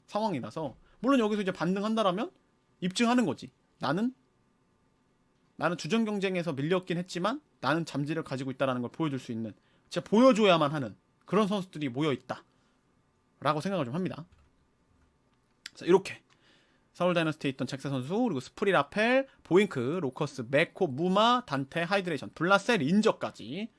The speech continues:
물론 다 개개인 자체는 다 네임드성을 띠고 있는 그런 선수들입니다만은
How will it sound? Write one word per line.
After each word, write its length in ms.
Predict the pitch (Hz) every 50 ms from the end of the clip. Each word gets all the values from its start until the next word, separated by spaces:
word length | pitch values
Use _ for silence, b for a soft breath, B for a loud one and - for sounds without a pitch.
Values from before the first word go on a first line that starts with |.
| b b b b b b
물론 220 | 190 247 294 285
다 100 | 269 269
개개인 480 | - - 180 180 185 254 285 302 285 277
자체는 600 | 269 254 - - 247 233 226 220 208 214 214 190
다 120 | 202 190
네임드성을 640 | 151 135 131 160 196 214 208 202 196 208 196 190 185 190
띠고 240 | 240 233 226 226 214
있는 160 | 202 185 165
그런 180 | 160 156 147
선수들입니다만은 960 | 175 214 208 - - 196 190 180 165 147 151 143 139 135 131 147 185 214 226